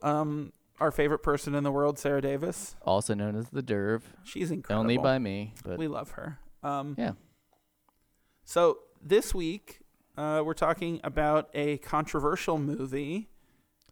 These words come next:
Speaker 1: Um,
Speaker 2: Only amongst us, though. Like,
Speaker 1: No, I
Speaker 2: I
Speaker 1: think
Speaker 2: think
Speaker 1: it
Speaker 2: it's a
Speaker 1: would be.
Speaker 2: great choice. You did a really good job on this one, which,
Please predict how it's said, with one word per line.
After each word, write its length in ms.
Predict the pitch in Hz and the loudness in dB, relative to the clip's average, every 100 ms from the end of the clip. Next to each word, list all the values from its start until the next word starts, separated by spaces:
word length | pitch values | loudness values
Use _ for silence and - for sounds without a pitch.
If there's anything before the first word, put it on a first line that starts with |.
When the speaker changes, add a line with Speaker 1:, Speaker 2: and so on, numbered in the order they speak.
| _ _ _ _ | _ _ _ _
Speaker 1:
Um, 380 | 139 139 143 143 | -8 -6 -2 4
Speaker 2:
Only 320 | 160 233 254 | 4 4 2
amongst 400 | 190 185 - - - | 0 -2 -6 -10 -4
us, 300 | 180 233 - | -2 -2 -2
though. 200 | 113 98 | -2 2
Like, 120 | 98 | 4
Speaker 1:
No, 60 | 302 | 10
I 100 | - | 10
Speaker 2:
I 40 | |
Speaker 1:
think 40 | - | 10
Speaker 2:
think 140 | 381 | 6
Speaker 1:
it 20 | 359 | 6
Speaker 2:
it's 40 | |
a 20 | |
Speaker 1:
would 120 | 415 202 | 6 6
be. 60 | |
Speaker 2:
great 160 | 214 196 | 6 6
choice. 280 | - 175 139 | 6 6 6
You 120 | 170 | 4
did 180 | 240 208 | 6 6
a 40 | |
really 200 | 147 151 | 6 4
good 140 | 147 127 | 4 2
job 260 | 120 123 | 4 4
on 80 | 127 | 4
this 180 | 120 113 | 2 2
one, 240 | 120 120 117 | 2 2 2
which, 280 | 117 - | 0 -2